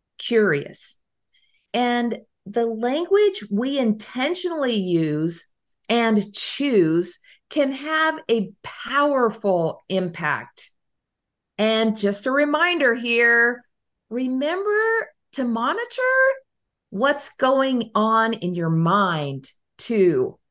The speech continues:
And back to yoga. Remember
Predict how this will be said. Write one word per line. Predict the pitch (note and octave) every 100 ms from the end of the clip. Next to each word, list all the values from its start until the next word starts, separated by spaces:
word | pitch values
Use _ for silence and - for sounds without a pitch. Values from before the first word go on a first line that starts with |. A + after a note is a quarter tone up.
| _ _ _ _ -
And | C4+ C4+ C4+ C4 - F#3+
back | F#3+ B3 B3+ D4 E4 - _ -
to | D4 D4 C#4+ C#4+ C#4+ -
yoga. | G3 F#3+ A#3 A3+ F#3 D#3 D3 - _ _ _ _ _ _ -
Remember | G3 G3 A3 C4+ E4 E4 E4 E4